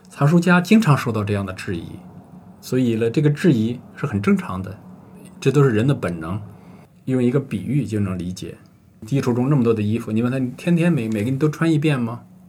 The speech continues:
他未必如此，他只是觉得我应当拥有它。对书籍也是这样的，藏书不只是为了阅读，还有传承的义务。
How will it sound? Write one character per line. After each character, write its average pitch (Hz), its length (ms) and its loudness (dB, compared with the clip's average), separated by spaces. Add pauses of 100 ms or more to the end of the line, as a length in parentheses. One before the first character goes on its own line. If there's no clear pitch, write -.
(320)
他 - 120 -6
未 202 140 4
必 190 160 2
如 113 240 0
此， 92 320 -12 (720)
他 - 160 -2
只 120 220 -4
是 - 180 -6
觉 92 220 -4
得 98 240 -8 (180)
我 107 140 0
应 131 100 2
当 143 160 2
拥 165 180 2
有 - 160 -4
它。 - 300 -14 (800)
对 160 140 4
书 202 260 2
籍 151 180 -2
也 - 140 -4
是 - 140 -10
这 113 100 -4
样 98 220 -6
的， - 180 -16 (420)
藏 135 300 0
书 160 320 -4 (500)
不 - 160 -16
只 104 220 0
是 95 160 -4
为 120 160 -2
了 101 100 -4
阅 104 200 -2
读， 90 280 -10 (360)
还 - 160 -6
有 127 120 -2 (200)
传 123 280 0
承 143 300 0
的 160 100 -4 (200)
义 127 200 -2
务。 92 240 -6